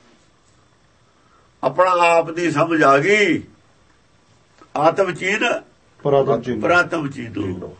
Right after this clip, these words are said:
Speaker 1: ਇਹ ਕਾਰਨ ਕਾਰਨ ਦੋਏ ਨੇ, ਦੋਏ ਇੱਕ ਨੇ।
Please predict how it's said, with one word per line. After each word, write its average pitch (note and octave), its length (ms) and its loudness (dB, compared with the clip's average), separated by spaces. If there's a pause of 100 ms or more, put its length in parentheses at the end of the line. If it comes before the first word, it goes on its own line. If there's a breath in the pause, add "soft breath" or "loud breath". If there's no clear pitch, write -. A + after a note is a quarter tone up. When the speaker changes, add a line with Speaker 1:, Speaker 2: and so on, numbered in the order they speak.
Speaker 1:
ਇਹ C#3+ 80 0
ਕਾਰਨ F#3+ 320 2
ਕਾਰਨ F#3+ 340 2
ਦੋਏ E3 400 6
ਨੇ, C#3 400 6 (960)
ਦੋਏ F3 320 6
ਇੱਕ D3 160 0
ਨੇ। B2+ 240 2